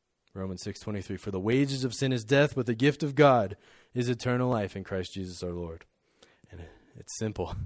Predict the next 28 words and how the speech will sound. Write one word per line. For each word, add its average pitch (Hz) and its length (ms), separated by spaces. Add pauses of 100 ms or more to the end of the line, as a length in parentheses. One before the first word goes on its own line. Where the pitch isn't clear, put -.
(380)
We 104 260
deserve 101 480
death. 90 400 (1080)
It - 280
anger, 127 580
our 127 220
sin 135 360
angers 135 640
a 113 80
thrice 123 400
holy 117 340
God, 92 440 (1500)
but 104 140
he 104 140
desperately 104 760
chases 101 460
after 92 360
the 87 80
rebels. 82 600 (420)
And 98 100
if 98 120
you're 104 100
here 107 160
saying, 98 300
"I 90 140
haven't, 101 500
you 98 80
know, 101 260